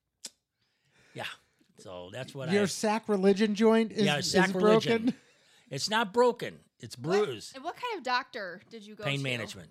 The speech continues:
Speaker 3: Okay. <laughs> Just making sure.
Speaker 1: It's my guy. I gone to, I've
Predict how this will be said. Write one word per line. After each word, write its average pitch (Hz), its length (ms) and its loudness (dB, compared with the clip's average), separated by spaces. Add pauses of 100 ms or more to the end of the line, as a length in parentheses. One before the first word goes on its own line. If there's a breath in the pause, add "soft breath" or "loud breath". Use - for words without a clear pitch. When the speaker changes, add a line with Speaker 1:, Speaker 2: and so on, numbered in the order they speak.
(120)
Speaker 3:
Okay. 190 380 -20 (480)
<laughs> - 500 -20
Just - 320 -14
making 330 320 -12
sure. 269 380 -8
Speaker 1:
It's 131 160 -10
my 131 160 -6
guy. 123 300 -6
I 104 60 -8
gone 104 260 -12
to, - 80 -20 (100)
I've 101 120 -12